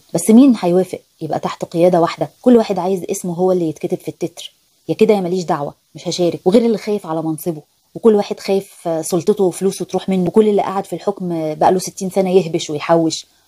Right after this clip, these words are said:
اضيع كل ده وما بقاش انا الزعيم؟ الجاهليه، الجاهليه اللي بتجري لسه في الدم العربي مش عايزه تسيبه. متخيلين في زعيم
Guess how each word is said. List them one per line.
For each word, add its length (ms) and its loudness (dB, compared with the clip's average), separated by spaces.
اضيع 240 4
كل 260 0
ده 100 2
وما 140 -2
بقاش 220 -2
انا 100 -2
الزعيم؟ 400 2
الجاهليه، 760 2
الجاهليه 400 2
اللي 120 0
بتجري 400 0
لسه 260 -4
في 80 -12
الدم 280 0
العربي 420 0
مش 120 -8
عايزه 200 -4
تسيبه. 340 -4
متخيلين 560 4
في 160 0
زعيم 400 4